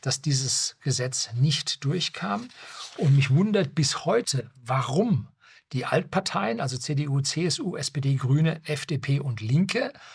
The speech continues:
an dieser Stelle den gesetzlich, ja, nicht definierten, denn nirgendwo festgeschriebenen und undemokratischen, normalerweise verhängten Fraktionszwang nicht durchgesetzt haben.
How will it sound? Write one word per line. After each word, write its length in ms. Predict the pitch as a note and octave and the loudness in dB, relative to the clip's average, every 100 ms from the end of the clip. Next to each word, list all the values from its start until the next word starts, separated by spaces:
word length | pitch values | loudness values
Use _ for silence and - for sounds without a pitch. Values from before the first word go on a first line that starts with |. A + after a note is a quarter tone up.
| - - _ - | -20 -20 _ 0
an 80 | |
dieser 220 | C3+ D#3 D#3 | 2 4 0
Stelle 520 | - D#3+ F#3+ F#3+ - _ _ _ _ _ | 2 2 2 -2 -8 _ _ _ _ _
den 140 | E3 D3 | -2 0
gesetzlich, 760 | C#3 D3 - - E3 C3+ - - _ _ _ _ _ _ - | 2 0 -2 -4 -4 -4 -8 -14 _ _ _ _ _ _ -6
ja, 260 | C3 C3 C3+ | -2 -2 2
nicht 460 | C#3+ G3+ - - | 2 4 0 0
definierten, 840 | - - E3+ E3+ F#3 F3 A2+ G2+ G2+ | 0 2 4 4 2 0 -6 -8 -4
denn 180 | B2+ D3 | 0 2
nirgendwo 280 | G3 D#3 | 4 2
festgeschriebenen 1080 | E3+ - D3 - E3+ - C3+ C3+ C#3+ C#3+ D3 - _ _ _ | 0 0 -2 -2 -2 0 0 2 0 0 -4 -8 _ _ _
und 320 | C#3+ B2+ - - _ | 0 0 -2 -14 _
undemokratischen, 1200 | A3+ B3+ G3+ C#3+ C#3 - B2+ C#3 C3 - A2+ G2 - - _ _ _ _ _ _ _ | -4 2 4 4 4 4 4 4 2 0 -2 -10 -12 -20 _ _ _ _ _ _ _
normalerweise 640 | D3 B2 C3 D#3 D3 C#3 C#3 | 0 2 4 4 2 0 -2
verhängten 360 | C#3+ C#3+ - | -2 -2 -4
Fraktionszwang 920 | - A#2+ - D#3 F3+ - - B2 C#3 | -6 -6 -6 -4 -2 -2 -4 -2 4
nicht 220 | C3+ D#3+ - | 4 4 2
durchgesetzt 640 | D3 - - A2 - - | 0 0 -4 -4 -6 -6
haben. 140 | - | -10